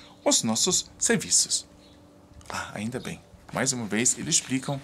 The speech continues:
que é pro bem da gente. Fico muito calmo ouvindo isso. Também diz que a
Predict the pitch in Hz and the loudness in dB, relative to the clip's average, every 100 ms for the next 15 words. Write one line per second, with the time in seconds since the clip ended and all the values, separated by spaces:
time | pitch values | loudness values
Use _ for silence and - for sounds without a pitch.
0 | - - - 139 285 - 143 117 123 147 | -10 -14 -4 -2 0 0 0 2 0 0
1 | 117 90 92 92 - - - - - - | -2 -2 -4 -8 -14 -16 -20 -20 -20 -20
2 | - - - - - - 151 127 120 131 | -20 -20 -20 -20 -4 -4 -2 -4 -4 -4
3 | 127 117 - - - - - 170 208 202 | -4 -6 -12 -20 -20 -14 2 4 6 4
4 | 170 - - 127 110 110 143 110 - - | -2 -10 -8 -4 0 0 0 0 -2 -2
5 | - - - - - - - - - - | -18 -20 -20 -20 -20 -20 -20 -20 -20 -20
6 | - - - - 143 143 165 175 170 185 | -20 -20 -12 -6 0 4 4 4 4 2
7 | - - - - - 165 104 | 2 -2 -20 -18 0 4 4